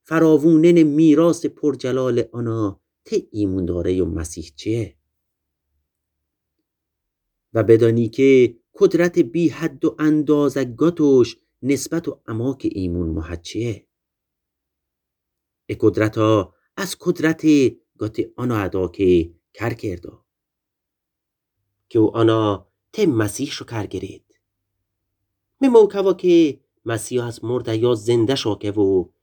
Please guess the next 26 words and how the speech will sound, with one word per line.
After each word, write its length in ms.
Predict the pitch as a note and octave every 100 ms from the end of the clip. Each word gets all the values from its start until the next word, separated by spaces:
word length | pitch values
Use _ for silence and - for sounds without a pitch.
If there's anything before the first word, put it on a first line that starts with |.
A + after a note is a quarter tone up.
| _
ته 160 | - F#3+
جیه 480 | - G2 F#2+ G2+ -
آسمونی 960 | G#2 F#2 - G2+ F#2+ F#2 G2 G2 E2+ - _ _
شو 120 | -
دست 320 | F#2+ F#2+ - F#2+
راست 460 | E2 F2+ F2 -
خوش 280 | F2 - C3
شد. 360 | - A2+ G#2+ - _ _ _ _ _ _ _ _ _ _ _ _ _ -
براته 680 | A#3 G#3+ G3 G3 G3 E3+ _ _
از 160 | E3+ E3+
هر 200 | - F3
ریاستی 840 | D3+ B2+ D#3 D3+ B2 D#3+ D3+ D3
و 340 | C#3 C3 B2 A2+ _ _
هر 220 | B2+ A2+ -
اقتداری 760 | G#2+ - - G2+ G#2+ A#2+ G#2+ G2+
و 320 | F#2+ F2 - _ _
هر 240 | - G#2 G#2+ -
قدرتی 600 | G#2 - G2 A#2 - F#2
و 280 | F#2 E2+ E2+ _ _ _ -
هر 180 | F#2
حکمرانی 720 | F2 F#2+ E2+ F2+ E2+ E2 D#2+ A2+
نی. 260 | A#2 E2 _ _ _ _ _ _ _ _ _ _ _ -
و 80 | F2
براته 360 | F#2+ F#2 F2
از 200 | G2 F#2+ -
هر 260 | A#2+ G#2